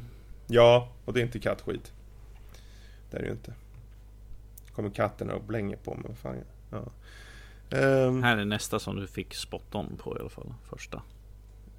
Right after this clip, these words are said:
Speaker 1: Ubisoft.
Speaker 2: Ja.
Speaker 1: Eh, Anno artonhundra. Ja. Det här var ju mer att jag ville att de skulle visa upp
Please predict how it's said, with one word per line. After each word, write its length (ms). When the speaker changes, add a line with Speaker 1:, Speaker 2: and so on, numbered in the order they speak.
Speaker 1:
Ubisoft. 840
Speaker 2:
Ja. 180
Speaker 1:
Eh, 440
Anno 340
artonhundra. 800
Ja. 720
Det 100
här 180
var 100
ju 100
mer 320
att 220
jag 100
ville 280
att 100
de 120
skulle 260
visa 300
upp 380